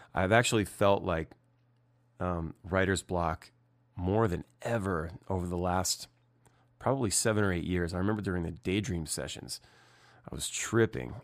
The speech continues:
and, like, I couldn't believe, like, and, and I know guys that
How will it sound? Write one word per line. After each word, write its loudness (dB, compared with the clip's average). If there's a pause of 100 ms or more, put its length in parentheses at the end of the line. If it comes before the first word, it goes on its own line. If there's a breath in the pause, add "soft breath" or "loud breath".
(160)
and, -4 (1400 loud breath)
like, 0
I 6
couldn't 8
believe, 6
like, 4
and, 0
and 0
I 2
know 4
guys 6
that 0